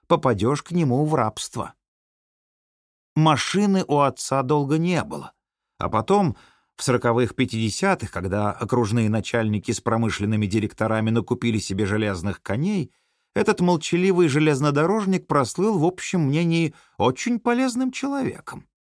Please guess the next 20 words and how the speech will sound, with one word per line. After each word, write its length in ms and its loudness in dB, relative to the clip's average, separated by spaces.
Школу 480 2
отец 400 0
не 120 2
закончил, 760 -2
и 200 2
понять, 580 0
что 320 2
к 80 -8
чему 300 2
в 80 2
учебниках 680 0
Уве, 440 4
ему 280 4
было 300 2
мудрено. 640 0
Зато 800 0
он 300 2
разбирался 800 0
в 100 -6
моторах. 800 -8